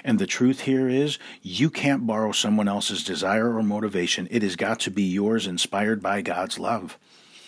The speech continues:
And you also can't buy it. There are no shortcuts. The five foolish tried, but they still came up short. And they showed up late to the wedding, and they were told, "I do not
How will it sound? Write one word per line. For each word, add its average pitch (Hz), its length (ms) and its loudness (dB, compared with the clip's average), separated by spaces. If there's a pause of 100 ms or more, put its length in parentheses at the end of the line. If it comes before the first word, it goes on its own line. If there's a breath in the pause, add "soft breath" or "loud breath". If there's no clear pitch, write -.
(600 loud breath)
And 110 140 -2
you 113 140 2
also 110 400 0
can't 95 400 -4
buy 98 200 2
it. 104 140 -2 (360 loud breath)
There 101 200 0
are 95 140 -2
no 101 520 2 (200 loud breath)
shortcuts. - 1120 -2 (1040 loud breath)
The - 80 -4
five 107 440 2
foolish 120 720 0 (720 soft breath)
tried, 104 540 -2 (760)
but - 120 -6
they 120 120 6
still 127 340 2
came 95 280 -2
up 82 140 -6
short. 85 420 -4 (680 soft breath)
And 104 160 0
they 110 100 6
showed 123 280 4
up 110 140 0
late 110 260 2
to - 100 -2
the 123 120 2
wedding, 95 400 -2
and 95 140 -4
they 98 120 2
were 117 140 0
told, 85 540 -4 (760)
"I 98 240 2
do 98 180 -2
not 87 400 -2